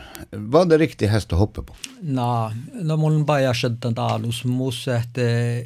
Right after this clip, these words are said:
Speaker 2: mun vanten on huijolu, mehtis mun bygtan, kuuli ja ära, tänka, ja, ja tälle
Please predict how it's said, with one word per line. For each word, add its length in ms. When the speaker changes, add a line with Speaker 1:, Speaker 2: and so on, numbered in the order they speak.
Speaker 2:
mun 140
vanten 400
on 120
huijolu, 500
mehtis 500
mun 180
bygtan, 760
kuuli 500
ja 120
ära, 400
tänka, 380
ja, 280
ja 160
tälle 420